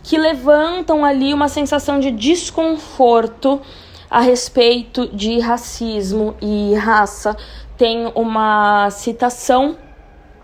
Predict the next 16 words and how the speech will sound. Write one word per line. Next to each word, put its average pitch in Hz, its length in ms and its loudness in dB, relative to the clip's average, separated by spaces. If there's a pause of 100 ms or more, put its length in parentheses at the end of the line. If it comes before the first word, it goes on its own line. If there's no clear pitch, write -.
(1120)
desse 220 320 0
livro 233 240 0
que 240 80 2
eu 233 40 2
deveria 233 420 2
ter 277 140 4
anotado 247 460 2
melhor, 214 460 2 (120)
mas 226 340 0
é 240 60 2
basicamente 226 760 0
é, 220 280 4
é, 202 480 4 (800)
branco, 254 640 4
ser 262 260 2
branco 240 880 2